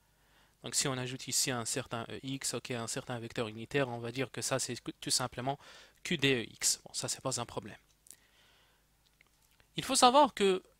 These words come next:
ce moment dipolaire, c'est un moment dipolaire par atome. Par atome, cet atome par exemple.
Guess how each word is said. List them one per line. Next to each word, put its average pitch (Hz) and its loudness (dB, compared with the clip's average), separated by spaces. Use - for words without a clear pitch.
ce - 6
moment 202 2
dipolaire, 175 2
c'est 175 6
un 180 8
moment 190 2
dipolaire 196 2
par 170 6
atome. 123 0
Par 226 12
atome, 127 2
cet - 8
atome 190 8
par 127 6
exemple. - -2